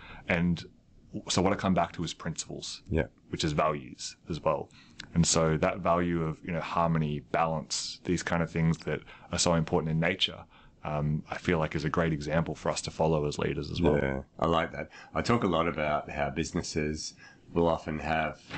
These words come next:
Speaker 2: a list of values on the wall,
Speaker 1: Mm.
Speaker 2: but very little, uh, I guess, follow-up with regards to how they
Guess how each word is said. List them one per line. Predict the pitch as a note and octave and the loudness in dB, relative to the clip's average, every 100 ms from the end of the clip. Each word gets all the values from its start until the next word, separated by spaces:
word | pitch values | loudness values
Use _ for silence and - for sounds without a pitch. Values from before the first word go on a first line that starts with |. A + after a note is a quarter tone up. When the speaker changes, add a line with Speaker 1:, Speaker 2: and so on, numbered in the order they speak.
| - | -2
Speaker 2:
a | |
list | D#2+ - - | 0 0 -2
of | |
values | D2 E2 E2+ D#2 | 0 0 0 -2
on | E2 D#2 | -2 0
the | D2 | 0
wall, | E2 D#2 C#2+ C2+ | 2 2 2 6
Speaker 1:
Mm. | F2 F2+ E2 D2 - - | 8 8 6 2 -4 -6
Speaker 2:
but | E2+ D#2 | -2 -2
very | E2+ D#2 F2 F2+ E2+ | -2 0 2 2 0
little, | D#2 D#2 E2+ - F2 D#2+ D#2 D2 - - - - - - | -4 -4 -4 -2 -2 -2 -4 -8 -12 -20 -20 -20 -20 -12
uh, | - D2+ C#2+ B1 | -8 -6 -8 -6
I | - D2 | -6 -4
guess, | D#2+ - | -2 -2
follow-up | - F2 E2 D#2 C2+ - | -2 0 0 0 -2 -4
with | D2+ | -8
regards | D2 D2 D#2+ C#2+ D2 - | -8 -4 0 0 0 -4
to | - D2 | -4 -4
how | C#2+ D#2+ D#2 | -2 0 0
they | D#2+ D2 D2+ | 0 -4 -6